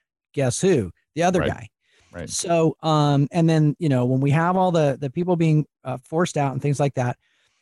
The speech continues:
Speaker 1: you know, I think we're heading for another, you know, a, a battle of, Battle of Athens kind of situation. But, um, you know, one thing I've no-, I've s-, noticed over the last five years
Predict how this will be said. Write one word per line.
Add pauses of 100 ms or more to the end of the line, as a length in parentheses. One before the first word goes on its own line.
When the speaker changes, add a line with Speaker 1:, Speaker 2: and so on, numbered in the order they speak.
(120)
Speaker 1:
you
know,
I
think
we're
heading
for
another,
you
know,
a, (220)
a
battle
of, (100)
Battle
of
Athens
kind
of
situation.
But, (640)
um, (1400)
you
know,
one
thing
I've
no-,
I've
s-,
noticed
over
the
last (100)
five
years